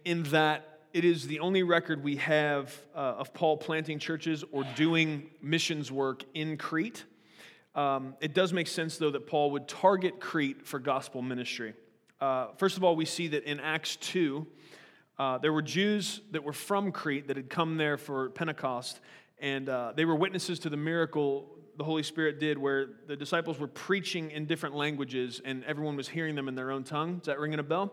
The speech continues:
That was a cool thing. Wish I could have been there to see that. Um,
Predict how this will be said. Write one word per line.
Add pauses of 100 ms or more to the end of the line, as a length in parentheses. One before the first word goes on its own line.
(140)
That
was
a
cool
thing.
Wish
I
could
have
been
there
to
see
that. (540)
Um,